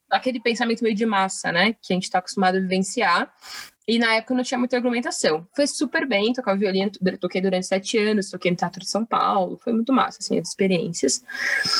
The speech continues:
E aí eu larguei e fui pra um seminário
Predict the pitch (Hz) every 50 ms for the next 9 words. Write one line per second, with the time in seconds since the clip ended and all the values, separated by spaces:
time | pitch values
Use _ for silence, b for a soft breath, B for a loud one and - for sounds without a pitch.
0 | B B B B B _ - 240 247 254 262 285 302 294 285 269 262 269 277 240
1 | 262 226 220 226 247 277 294 311 - - 226 226 - - 269 262 262 - 294 277
2 | - - 262 277 285 269 202 180 180 185 190 208 220 226